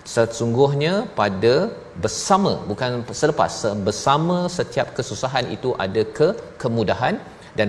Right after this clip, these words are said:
pada ayat yang keenam, "Bagi setiap kesusahan itu ada kemudahan." Apa yang perlu kita fahami? Yang pertama ialah ma'a. Ha, jadi bila imam baca, "Inna ma'a, fa inna ma'al usri yusra", ma'a itu kita tahu bahawa, "Ya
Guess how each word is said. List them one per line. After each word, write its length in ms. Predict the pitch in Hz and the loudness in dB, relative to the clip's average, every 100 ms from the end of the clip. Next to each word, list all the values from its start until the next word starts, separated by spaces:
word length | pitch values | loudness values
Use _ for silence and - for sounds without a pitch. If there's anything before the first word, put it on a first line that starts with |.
| 101 | 2
pada 120 | 107 | 4
ayat 140 | 104 110 | 4 4
yang 80 | 101 | 2
keenam, 260 | 104 107 113 92 | -2 0 -2 -2
"Bagi 160 | 92 92 | -4 -2
setiap 340 | 117 - 139 156 - - | -4 0 0 0 -4 -2
kesusahan 600 | 120 117 113 - 120 113 110 | 2 2 2 -4 -2 -2 -4
itu 160 | 104 127 120 95 | -4 -2 0 -2
ada 200 | 90 135 226 - - - - - - - - | 0 0 -2 -8 -18 -20 -20 -20 -20 -20 -4
kemudahan." 440 | 120 104 90 82 - - - - - | -2 0 0 0 -6 -10 -18 -6 2
Apa 80 | 165 | 4
yang 80 | 220 | 6
perlu 120 | 175 160 | 4 4
kita 140 | 165 143 | 0 2
fahami? 300 | 123 113 185 - - - - - | 2 2 0 -4 -16 -16 -10 0
Yang 100 | 123 131 | 0 2
pertama 280 | - 151 208 240 117 | 2 2 2 2 4
ialah 200 | 127 127 107 | 4 4 2
ma'a. 240 | 117 104 78 - - 87 | 2 2 -2 -4 -14 -10
Ha, 60 | 80 80 | -6 -4
jadi 160 | 104 120 | -2 -2
bila 180 | 113 110 113 117 | 0 2 2 2
imam 180 | 143 135 | 0 2
baca, 300 | 113 - 123 127 127 - - - 123 | 0 2 2 2 2 -6 -12 -2 0
"Inna 540 | 123 110 101 101 143 147 123 | 2 2 2 2 2 2 2
ma'a, 240 | 113 127 135 | 2 0 2
fa 80 | - - 160 | 2 2 2
inna 340 | 139 107 131 143 | 2 2 0 2
ma'al 420 | 107 - 120 160 156 113 190 | 0 2 2 2 0 0 -2
usri 260 | 190 117 110 | -4 -4 -2
yusra", 300 | 139 - 95 101 101 | -2 0 2 2 2
ma'a 260 | 139 - 180 170 | 0 0 0 0
itu 80 | 147 156 | -2 2
kita 120 | 147 147 | 2 4
tahu 120 | 143 123 | 4 2
bahawa, 340 | 123 123 127 127 127 - - | 2 2 4 2 0 -6 -4
"Ya 80 | 101 | 2